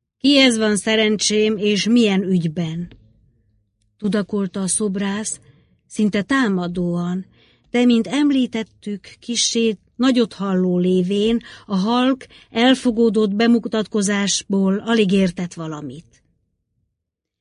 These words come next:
Legyintett, és bejebb hívta a lányt. "Csak nem viszem be a mesterhez ezt a lucskot",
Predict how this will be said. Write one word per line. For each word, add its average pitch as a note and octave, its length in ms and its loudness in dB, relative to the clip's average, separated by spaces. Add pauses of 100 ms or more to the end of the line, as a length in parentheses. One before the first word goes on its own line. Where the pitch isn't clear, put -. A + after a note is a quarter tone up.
(140)
Legyintett, C#4+ 1000 2 (240)
és A#3 200 0
bejebb A3+ 360 4
hívta F#3+ 420 -4
a F3+ 40 -6
lányt. E3 540 -10 (1900)
"Csak C4 220 -2
nem E4+ 260 4
viszem A3 460 -2
be G#3+ 120 0
a G#3 40 0
mesterhez G3+ 720 -2
ezt F#3+ 260 -8
a F#3+ 100 -2
lucskot", G#3+ 680 -2